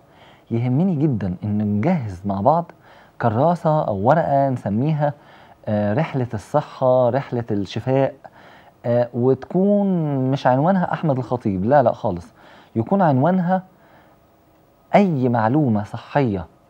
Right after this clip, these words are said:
حضرتك تتكعبل فيها، تسمعها في قناة الصحة والجمال، تسمعها مع أي دكتور في أي وسيلة، تسجلها وتكتبها،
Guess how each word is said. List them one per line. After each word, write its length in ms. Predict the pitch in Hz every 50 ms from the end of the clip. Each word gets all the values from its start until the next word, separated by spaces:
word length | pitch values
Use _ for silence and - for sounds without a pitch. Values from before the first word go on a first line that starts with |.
| _ _ _ _ _ _ _ _
حضرتك 480 | - - 110 107 120 156 170 143 123
تتكعبل 500 | - - 120 123 - 156 156 147 131 120
فيها، 500 | 110 - 147 151 151 147 139 135 131 127
تسمعها 500 | 123 - 113 - - 131 139 151 143 131
في 100 | 123 -
قناة 220 | - 113 113 135 151 -
الصحة 340 | - - 151 - - - 117
والجمال، 580 | 98 92 101 107 123 143 151 151 151 151 139
تسمعها 580 | - - - - - 127 131 156 151 139 123 110
مع 240 | 104 104 104 104 98 - - - 139
أي 180 | 151 160 147
دكتور 480 | 131 110 104 - - 143 139 131 107 - - - - - - - - _
في 140 | _ - -
أي 180 | - 165 165 160
وسيلة، 420 | 135 131 127 - 151 160 165 165 - - - - - _
تسجلها 440 | - - 127 107 107 156 196 202 175
وتكتبها، 540 | 135 120 113 - - 147 131 101 90 82